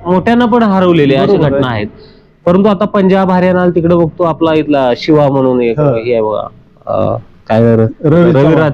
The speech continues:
Speaker 1: चव्हाण असं
Speaker 2: हा.
Speaker 1: नाव आहे, तो पंजाब हरियाणामध्ये जातोय, आमीन बनिया सारख्या
Speaker 2: सर,
Speaker 1: पहलवानला
Speaker 2: एक नंबरच्या
Speaker 1: चांगल्या एक नंबरच्या
Speaker 2: पोरासनी
Speaker 1: पहलवानला
Speaker 2: सगळ्या त्यानं पाडली.
Speaker 1: पाडलं.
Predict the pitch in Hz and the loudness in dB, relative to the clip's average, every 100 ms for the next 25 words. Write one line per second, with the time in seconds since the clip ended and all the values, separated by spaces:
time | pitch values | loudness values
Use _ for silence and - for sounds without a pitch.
0 | - 127 117 117 127 113 104 104 - _ | -2 -2 -2 -2 -2 -4 -4 -6 -10 _
1 | _ _ _ 196 190 196 190 196 190 180 | _ _ _ -2 0 0 0 0 0 0
2 | 185 185 175 175 170 165 180 185 165 156 | 0 0 0 0 0 0 0 0 2 2
3 | 165 156 156 160 156 151 160 156 151 143 | 2 2 2 0 -2 -4 -4 -2 0 0
4 | 139 147 185 240 254 240 220 175 165 202 | 0 2 4 2 2 0 2 2 2 0
5 | 214 202 185 185 - - 233 240 - 220 | 2 0 0 0 0 0 0 0 -2 -2
6 | 196 220 208 214 196 196 170 117 135 110 | 0 0 0 0 0 0 -2 -2 -2 -2
7 | 95 | -4